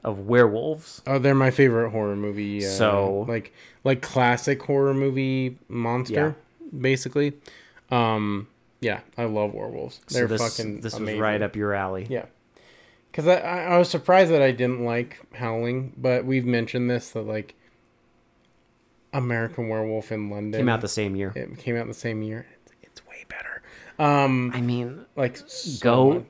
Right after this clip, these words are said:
Speaker 2: It's fucking, it's, like, the best werewolf movie ever.
Speaker 1: It's probably my favorite.
Speaker 2: I think it's probably my favorite too. I'm not
Speaker 1: It's
Speaker 2: gonna
Speaker 1: just,
Speaker 2: lie.
Speaker 1: it has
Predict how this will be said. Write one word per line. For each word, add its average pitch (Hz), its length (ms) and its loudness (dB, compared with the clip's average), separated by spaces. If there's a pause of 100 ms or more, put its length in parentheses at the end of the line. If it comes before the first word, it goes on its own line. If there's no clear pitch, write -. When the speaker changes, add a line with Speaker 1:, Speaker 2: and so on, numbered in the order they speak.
(140)
Speaker 2:
It's 139 260 -8
fucking, 127 580 -8
it's, 139 280 -2
like, 127 200 4
the 131 120 0
best 120 400 -4
werewolf 110 360 -4
movie 104 520 -6 (840)
ever. 139 360 -4 (800)
Speaker 1:
It's 180 260 6
probably 165 520 8
my 202 180 4
favorite. 202 480 2
Speaker 2:
I 170 100 8
think 208 160 10
it's 202 140 4
probably 147 360 4
my 123 200 2
favorite 107 340 -4
too. 107 140 -4
I'm 107 100 -2
not 110 120 2
Speaker 1:
It's 107 120 -2
Speaker 2:
gonna 107 140 4
Speaker 1:
just, 143 160 2
Speaker 2:
lie. 98 100 -4
Speaker 1:
it 143 140 -2
has 156 520 4